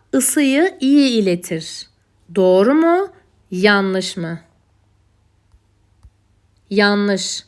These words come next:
Tahta ısı yalıtkanıdır. Cam ısıyı iyi iletir. Doğru mu? Yanlış mı? Yanlış. Cam ısı yalıtkanıdır.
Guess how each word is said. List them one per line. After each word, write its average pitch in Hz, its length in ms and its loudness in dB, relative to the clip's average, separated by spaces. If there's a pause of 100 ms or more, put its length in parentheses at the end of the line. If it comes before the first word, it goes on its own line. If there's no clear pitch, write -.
(100)
Tahta 226 680 -2
ısı 214 220 -4
yalıtkanıdır. 165 1000 -6 (800)
Cam 269 320 2 (280)
ısıyı 277 520 -2
iyi 294 460 4
iletir. 170 560 -6 (320)
Doğru 202 360 2
mu? 349 400 0 (280)
Yanlış 185 580 -2
mı? 165 260 -8 (1700)
Yanlış. 180 680 -2 (100)
Cam 214 540 -4
ısı 233 220 -4
yalıtkanıdır. 165 1000 -6